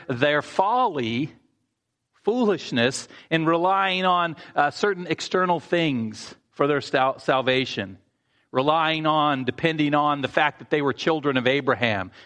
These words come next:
that they were, uh, physical Jews. Relying on the fact that God had given them His law, and, uh,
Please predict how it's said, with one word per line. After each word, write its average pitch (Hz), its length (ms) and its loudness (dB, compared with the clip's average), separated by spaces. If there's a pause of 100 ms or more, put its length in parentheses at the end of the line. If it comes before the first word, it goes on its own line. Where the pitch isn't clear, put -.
that 131 140 -2
they 147 120 2
were, 131 240 0 (240)
uh, 123 220 2 (160)
physical 160 540 -2
Jews. 123 840 -2 (200)
Relying 160 520 2
on 156 160 2
the 143 80 -2
fact 156 380 0
that 135 140 -2
God 151 280 2
had 117 160 -10
given 156 300 0
them 147 320 0 (260)
His 147 180 0
law, 143 720 0 (200)
and, 139 360 2
uh, 123 380 2